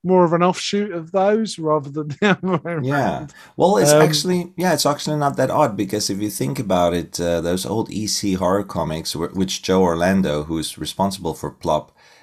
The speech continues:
Speaker 2: that, that's where he, he, uh, had his origins as a comic artist and a
Speaker 1: Yes.
Speaker 2: storyteller,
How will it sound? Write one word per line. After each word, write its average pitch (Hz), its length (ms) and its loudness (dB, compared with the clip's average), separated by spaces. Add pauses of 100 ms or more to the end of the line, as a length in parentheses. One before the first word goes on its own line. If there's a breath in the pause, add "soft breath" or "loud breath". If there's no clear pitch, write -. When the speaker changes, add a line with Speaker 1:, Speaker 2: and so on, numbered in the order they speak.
(140 soft breath)
Speaker 2:
that, 87 300 -2
that's 87 260 -4
where 85 200 -2
he, 80 460 -4 (260)
he, 80 560 -8
uh, 76 180 -4
had 80 180 -4
his 78 160 -8
origins 76 520 -4
as 71 140 -12
a - 40 -20
comic 90 340 -4
artist 73 540 -6 (260 soft breath)
and 82 140 -6
a 139 40 0
Speaker 1:
Yes. 135 140 0
Speaker 2:
storyteller, 95 580 2